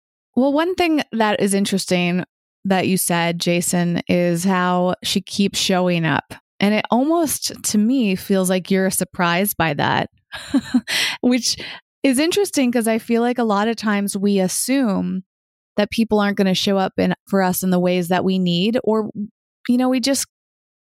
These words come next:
are attached to things that happened to us in the past and assume that the way we were treated in the past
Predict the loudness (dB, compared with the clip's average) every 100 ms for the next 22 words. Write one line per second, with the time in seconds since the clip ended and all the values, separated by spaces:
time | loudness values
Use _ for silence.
0 | _ -2 0 0 0 0 -2 -2 -2 0
1 | 0 2 0 0 0 0 0 0 0 0
2 | 0 2 2 0 -4 -6 -8 _ _ _
3 | 2 2 0 0 2 2 2 0 0 0
4 | 0 2 2 0 0 0 2 2 0 0
5 | 0 0 0 -4 -8